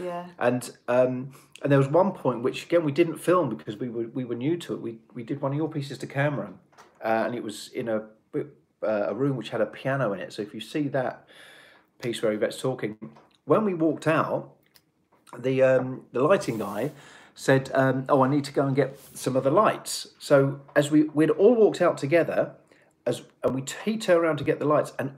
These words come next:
Speaker 2: all of the lights, and it must have happened in a, in a, in a microsecond, had moved to the side.
Speaker 1: Yeah.
Speaker 2: Do you remember that?
Speaker 1: I do.
Speaker 2: And everyone was like,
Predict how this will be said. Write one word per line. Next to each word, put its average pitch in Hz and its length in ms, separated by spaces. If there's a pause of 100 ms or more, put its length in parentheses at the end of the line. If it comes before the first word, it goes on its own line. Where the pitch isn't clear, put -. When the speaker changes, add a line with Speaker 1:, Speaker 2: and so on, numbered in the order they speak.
Speaker 2:
all 185 260
of 185 120
the 175 80
lights, 160 520
and 123 120
it - 80
must 147 180
have 143 120
happened 139 240
in 123 100
a, 117 60
in 120 160
a, 110 40
in 120 140
a 117 60
microsecond, 127 840 (320)
had - 220
moved 139 300
to - 60
the - 80
side. - 380 (160)
Speaker 1:
Yeah. 208 220 (160)
Speaker 2:
Do - 80
you - 20
remember 160 240
that? 98 320
Speaker 1:
I 208 60
do. 220 160
Speaker 2:
And 214 100
everyone 139 360 (120)
was 135 100
like, 123 300